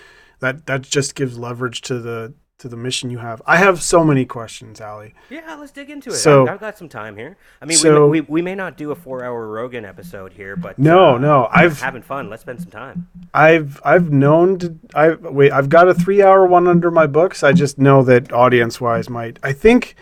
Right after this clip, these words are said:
Speaker 1: so <laughs> we're probably not gonna get there. I'm not Rogan, nor do I
Speaker 2: I,
Speaker 1: wanna
Speaker 2: no, thank
Speaker 1: be,
Speaker 2: you.
Speaker 1: so,
Speaker 2: No, thank you. Yeah.
Speaker 1: uh, we've got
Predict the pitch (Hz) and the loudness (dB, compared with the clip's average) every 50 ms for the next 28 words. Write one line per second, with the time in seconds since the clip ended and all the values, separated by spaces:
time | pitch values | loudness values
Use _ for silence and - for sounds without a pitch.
0 | - - - - - - - - - - - 208 190 170 - - - 139 - - | -20 -20 -20 -20 -20 -20 -16 -10 -8 0 4 6 6 6 4 2 2 4 4 4
1 | - - - - - - _ _ - 151 151 156 151 151 147 - 190 175 165 175 | 4 2 -2 -18 -20 -20 _ _ -4 -2 0 2 2 2 4 4 4 6 6 6
2 | 165 160 151 139 139 147 143 131 135 127 127 - - - 110 120 147 160 170 160 | 6 6 6 6 4 4 4 4 4 2 2 0 0 0 2 4 4 6 6 6
3 | 151 151 151 147 147 139 151 143 139 139 135 127 127 127 135 139 135 139 135 - | 8 8 8 6 6 6 6 4 4 2 2 0 0 0 0 0 2 4 4 4
4 | 127 123 120 120 123 117 113 131 123 107 117 117 107 117 107 104 110 107 104 - | 4 2 0 -2 -4 -4 -4 -6 -6 -6 -8 -8 -6 -6 -6 -6 -8 -10 -12 -14
5 | 110 107 101 - - 95 90 87 175 - - 98 98 180 175 - - 139 131 127 | -14 -16 -16 -20 -20 -20 -20 -18 -18 -18 -18 -6 -4 -4 -4 -4 -2 0 2 4
6 | 127 127 123 120 123 - 139 135 135 147 143 139 131 131 | 4 4 2 0 -2 -4 -8 -4 0 2 4 4 4 2